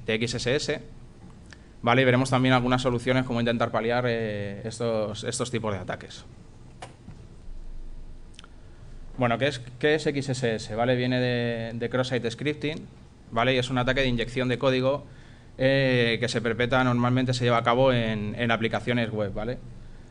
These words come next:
Eh, sucede cuando alguien envía un, un código malicioso,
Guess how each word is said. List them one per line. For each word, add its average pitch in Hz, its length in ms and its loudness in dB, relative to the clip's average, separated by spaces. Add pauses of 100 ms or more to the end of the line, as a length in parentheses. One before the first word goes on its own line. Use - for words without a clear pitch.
(400)
Eh, 113 600 4
sucede 131 400 4
cuando 127 240 6
alguien 131 240 4
envía 127 400 4
un, 110 640 0 (260)
un 123 180 2
código 127 240 6
malicioso, 131 640 0